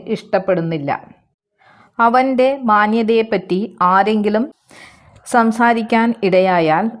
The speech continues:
അത് ഒരു ഭാരമായിട്ടാണ് അവൻ കരുതുന്നത്.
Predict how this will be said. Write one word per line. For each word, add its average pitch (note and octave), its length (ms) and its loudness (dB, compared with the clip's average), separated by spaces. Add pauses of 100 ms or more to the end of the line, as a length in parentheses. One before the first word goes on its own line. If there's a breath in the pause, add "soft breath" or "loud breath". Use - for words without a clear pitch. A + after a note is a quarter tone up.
(120)
അത് G3 360 0
ഒരു F#3+ 240 0
ഭാരമായിട്ടാണ് G3 1000 0 (140)
അവൻ E3+ 140 -2 (120)
കരുതുന്നത്. D#3+ 600 -4